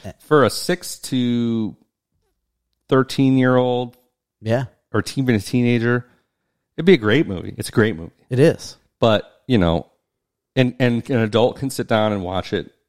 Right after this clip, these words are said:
Speaker 2: you know, and enjoy it. I'm not gonna, I, I can't imagine rewatching it a bunch of times.
Speaker 1: No, I wouldn't. And,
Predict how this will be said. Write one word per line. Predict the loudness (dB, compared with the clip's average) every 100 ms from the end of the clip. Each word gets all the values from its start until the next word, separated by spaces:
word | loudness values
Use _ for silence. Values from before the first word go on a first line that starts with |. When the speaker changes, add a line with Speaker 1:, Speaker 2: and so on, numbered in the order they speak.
| _ _
Speaker 2:
you | -4
know, | -2
and | 0
enjoy | -2 0 0 2
it. | 2
I'm | 2 0
not | -2
gonna, | -4 -12 _ -4
I, | -4 -2
I | 0
can't | 0 0
imagine | -4 -6 -14 -16 -20 _ _ 2
rewatching | 4 4 -2 -6 -8
it | -8
a |
bunch | -8 -10 -12
of |
times. | -12 -12 -8
Speaker 1:
No, | 2 4 4 2
I | 2
wouldn't. | 2 0 -2 -8 _ _ -4
And, | -4